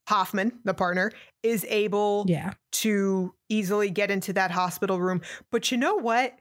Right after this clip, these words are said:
Speaker 1: This might even be colder than Fisk. Hiding weapons of murder inside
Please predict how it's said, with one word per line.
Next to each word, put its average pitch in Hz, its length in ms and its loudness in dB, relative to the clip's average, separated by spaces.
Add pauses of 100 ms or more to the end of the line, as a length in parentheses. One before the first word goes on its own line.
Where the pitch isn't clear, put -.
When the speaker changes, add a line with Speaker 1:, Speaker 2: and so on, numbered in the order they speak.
(280)
Speaker 1:
This 427 240 0
might 359 160 2
even 254 220 0
be 233 100 -2
colder 233 460 0
than 190 160 2
Fisk. - 460 -4 (240)
Hiding 403 640 0 (480)
weapons 320 640 0 (180)
of 170 200 0
murder 269 520 2 (340)
inside 285 840 0